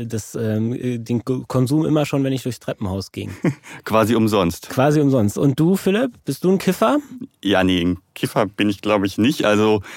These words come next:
Speaker 2: äh, ich habe in der Vergangenheit auch mal, äh, zu diesem Zeug gegriffen.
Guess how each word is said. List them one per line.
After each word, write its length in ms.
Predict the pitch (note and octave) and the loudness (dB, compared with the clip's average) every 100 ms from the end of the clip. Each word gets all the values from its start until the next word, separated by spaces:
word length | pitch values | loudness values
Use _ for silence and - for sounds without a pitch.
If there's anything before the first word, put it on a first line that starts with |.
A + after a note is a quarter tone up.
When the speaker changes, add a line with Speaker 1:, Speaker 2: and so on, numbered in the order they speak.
| - - | -18 -6
Speaker 2:
äh, 140 | G#2 G2+ | 0 0
ich 140 | G2+ | 2
habe 140 | A#2 A#2 | 2 2
in 60 | |
der 100 | A2+ | 2
Vergangenheit 540 | G2 G#2 A2 A#2 G#2+ - | 0 0 2 2 0 0
auch 180 | A#2 | 2
mal, 460 | B2+ A#2 A2 E2+ E2+ | 2 2 2 0 -4
äh, 40 | |
zu 160 | - - | -6 -6
diesem 360 | A#2 A#2 A2+ G2 _ _ | -2 0 0 -2 _ _
Zeug 480 | - A#2 C3 - - | 0 2 2 -2 -2
gegriffen. 680 | A2+ G#2+ G#2+ C3 D3 C#3+ | 0 2 0 2 2 2